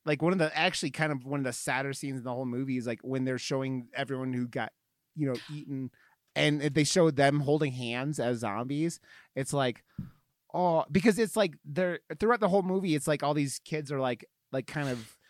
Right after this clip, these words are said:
jaded already, right? Like, they're, like, talking about how they need to get out of this town and that there's no Hollywood love stories and everything like that. But those two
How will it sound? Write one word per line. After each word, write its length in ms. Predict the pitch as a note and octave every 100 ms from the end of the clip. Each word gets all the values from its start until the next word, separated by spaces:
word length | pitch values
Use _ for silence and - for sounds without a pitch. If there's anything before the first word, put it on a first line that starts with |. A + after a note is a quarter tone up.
| _ C3
jaded 480 | A2+ D#3+ D3 E3 C3
already, 400 | B2+ B2 A#2+ A#2
right? 280 | B2+ C#3
Like, 160 | B2 G#2+
they're, 140 | C3+ B2+
like, 140 | A#2+
talking 220 | D3 C3
about 160 | B2 A#2+
how 240 | C3 B2+ _ _ _ _ _
they 140 | C#3+ C#3
need 200 | C#3+ C3
to 60 |
get 120 | C#3+
out 120 | C3 C3
of 80 |
this 120 | A#2+ -
town 520 | C#3+ C3 C3+ C3+ B2+
and 120 | A#2
that 140 | -
there's 160 | B2+ B2+
no 140 | C#3
Hollywood 580 | B2 D3+ C#3+ C#3 C3 A2+
love 200 | C3 C3
stories 400 | C3 C#3 C#3 C3+
and 100 | B2
everything 300 | B2+ B2+ C3+
like 140 | C3+ B2
that. 200 | C3+ - - -
But 140 | C3+
those 340 | C#3+ B3+ F4
two 400 | - C3 C3+ C#3+